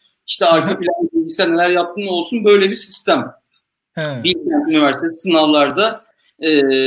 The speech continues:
Speaker 1: yapacak ve her öğrencisine ayna gönderdi.
Speaker 2: Ya şimdi,
Speaker 1: Evet.
Speaker 2: e, şöyle bir şey var. İ-, ya insanlar niye kopya çekiyorlar? Bu ciddi bir soru. Yani, e, ve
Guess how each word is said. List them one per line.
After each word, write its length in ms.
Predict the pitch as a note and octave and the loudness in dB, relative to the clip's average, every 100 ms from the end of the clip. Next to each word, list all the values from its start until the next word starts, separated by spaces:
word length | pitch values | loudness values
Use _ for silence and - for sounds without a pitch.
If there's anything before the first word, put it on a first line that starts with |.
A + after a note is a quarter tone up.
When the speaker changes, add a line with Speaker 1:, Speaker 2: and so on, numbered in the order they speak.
| C3+ D3 | 2 2
Speaker 1:
yapacak 460 | E3 D#3 F#3+ G#3 | 0 2 0 0
ve 60 | G3+ | 0
her 200 | G3+ G#3+ | 4 6
öğrencisine 500 | G3 F3+ E3 - A3+ | 6 4 2 0 0
ayna 260 | G3+ F#3 | 2 4
gönderdi. 540 | E3+ C#3 B2 A#2 - A2+ _ _ _ _ - - | 4 2 0 -6 -12 -20 _ _ _ _ -20 -6
Speaker 2:
Ya 120 | D3+ | -4
şimdi, 260 | D#3+ A#3+ C4+ - | -2 -2 -4 -2
Speaker 1:
Evet. 160 | F#3 G3 G3 | -2 0 -2
Speaker 2:
e, 40 | |
şöyle 320 | F3+ B3+ C#4 | -2 0 2
bir 40 | A3+ | 0
şey 160 | A3 | -2
var. 140 | E3+ C#3+ - _ | -2 -4 -12 _
İ-, 100 | F3+ | -8
ya 200 | E3 D#3 | -6 -6
insanlar 380 | G3+ A#3 D#4 C#4 | -6 -6 -6 -4
niye 140 | C#4+ | -4
kopya 240 | A#3 E3+ | -4 -8
çekiyorlar? 540 | C#3 C#3 C3 - A3+ G3+ | -10 -10 -10 -10 -8 -4
Bu 80 | F3 | -6
ciddi 240 | D#3+ D#3 | -6 -10
bir 60 | B2+ | -10
soru. 320 | B2 A#2 A2+ - - - C#3+ | -10 -12 -14 -18 -20 -20 -4
Yani, 280 | D#3 E3 F#3 | 0 0 -2
e, 200 | E3 E3+ F3 E3+ E3 D#3+ D#3 D3+ D3 | -2 0 0 0 -2 -4 -6 -8 -6
ve 240 | G3 - | -6 -6